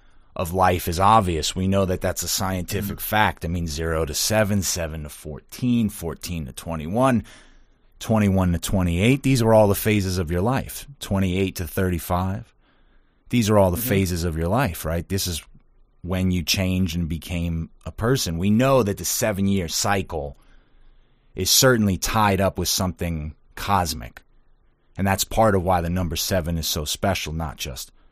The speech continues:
Speaker 1: for all the other reasons, right? But it's definitely tied up to that, that there's this intuitive
Speaker 2: Yeah.
Speaker 1: sevenness about our life. And isn't that the amount of time it takes all our cells to, like, die and grow back?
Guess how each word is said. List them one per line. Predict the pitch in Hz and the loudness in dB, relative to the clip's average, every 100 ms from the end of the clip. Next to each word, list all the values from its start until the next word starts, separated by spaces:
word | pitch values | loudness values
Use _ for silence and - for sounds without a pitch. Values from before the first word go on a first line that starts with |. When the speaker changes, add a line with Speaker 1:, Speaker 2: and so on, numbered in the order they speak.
| - _ | -20 _
Speaker 1:
for | - | -4
all | 85 87 | -2 -2
the | 82 | -2
other | 87 82 | -2 -2
reasons, | 78 73 71 - | -4 -6 -8 -8
right? | 80 85 - | -4 -4 -4
But | 82 | -6
it's | 78 | -8
definitely | - 101 - 92 85 80 - _ _ _ _ | 0 0 0 -4 -4 -6 -10 _ _ _ _
tied | - - 92 87 | -10 -2 -2 0
up | 78 | -4
to | - 80 | -6 -4
that, | 95 98 80 | 0 2 0
that | 85 76 | -4 -6
there's | - 90 | -4 -4
this | 87 87 | -4 -4
intuitive | 90 - - 127 95 | -4 -2 2 4 4
Speaker 2:
Yeah. | - | 0
Speaker 1:
sevenness | - - 123 101 90 85 82 - | 0 2 2 2 0 0 -2 -4
about | 85 85 92 | -4 -2 0
our | 85 | -2
life. | 78 95 90 - - - _ _ _ _ _ _ _ _ _ _ _ - | 0 -2 -2 -6 -14 -18 _ _ _ _ _ _ _ _ _ _ _ 0
And | 110 | 2
isn't | 123 135 | 4 6
that | 135 | 6
the | 131 | 4
amount | 123 123 113 | 4 4 2
of | |
time | - 117 117 | 0 0 2
it | 110 | 0
takes | 117 101 | -2 -2
all | 113 107 | 0 2
our | |
cells | 95 - 101 101 101 | 0 0 2 2 0
to, | - | -2
like, | 104 104 | -2 0
die | 110 107 107 | 0 0 2
and | 101 | 2
grow | 98 104 | 2 2
back? | 117 113 | 2 0